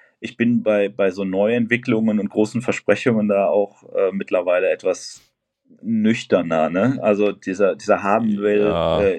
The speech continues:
Speaker 1: Effekt, ne, der,
Speaker 2: Ja.
Speaker 1: der lässt dann auch etwas nach. Also von daher
Speaker 2: Nee.
Speaker 1: immer auch mal, wenn man im Winter nach, nach Regensachen guckt oder, also bei, bei wasserabweisend, bei dem, ähm,
Speaker 2: <laughs>
Speaker 1: Prädikat
Speaker 2: Oh,
Speaker 1: erwarte
Speaker 2: ja.
Speaker 1: ich einfach schon
Speaker 2: Ja.
Speaker 1: gar nichts mehr.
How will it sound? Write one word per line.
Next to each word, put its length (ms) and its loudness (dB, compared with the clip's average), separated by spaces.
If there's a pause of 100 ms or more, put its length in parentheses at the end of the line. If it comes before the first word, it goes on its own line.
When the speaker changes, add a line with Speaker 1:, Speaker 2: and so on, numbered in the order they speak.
Speaker 1:
Effekt, 340 -6 (200)
ne, 260 0
der, 160 2
Speaker 2:
Ja. 160 2
Speaker 1:
der 80 4
lässt 260 -4
dann 120 -2
auch 100 -2
etwas 300 -4
nach. 360 -4
Also 200 0
von 180 -4
daher 340 2
Speaker 2:
Nee. 40 0
Speaker 1:
immer 240 0
auch 220 -4
mal, 360 0 (320)
wenn 100 -2
man 140 2
im 160 -4
Winter 340 0
nach, 460 -2
nach 220 0
Regensachen 640 0
guckt 420 -6
oder, 320 0 (400)
also 220 0
bei, 160 2
bei 220 0
wasserabweisend, 1080 -2 (100)
bei 100 2
dem, 340 -2 (320)
ähm, 200 0
Speaker 2:
<laughs> 260 -4
Speaker 1:
Prädikat 540 0 (120)
Speaker 2:
Oh, 40 -14 (180)
Speaker 1:
erwarte 400 2
Speaker 2:
ja. 40 -6
Speaker 1:
ich 120 -12
einfach 280 -4
schon 120 0
Speaker 2:
Ja. 240 2 (320)
Speaker 1:
gar 220 0
nichts 260 -8
mehr. 320 -6